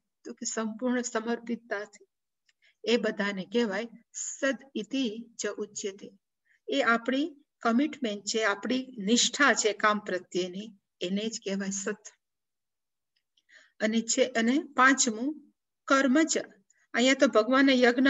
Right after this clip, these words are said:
તપ અને દાન જ લખ્યું, પણ કર્મ ચૈવ, કોઈ પણ પ્રકારનું કર્મ.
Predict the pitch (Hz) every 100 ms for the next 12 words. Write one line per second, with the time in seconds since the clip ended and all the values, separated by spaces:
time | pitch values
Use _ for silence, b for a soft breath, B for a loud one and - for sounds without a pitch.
0 | 269 240 240 - - - 233 226 220 220
1 | 240 269 208 196 196 247 302 _ _ _
2 | _ - 262 294 - 240 240 269 320 311
3 | 285 262 - - _ _ _ 277 311 359
4 | 359 349 320 285 285 262 247 240 190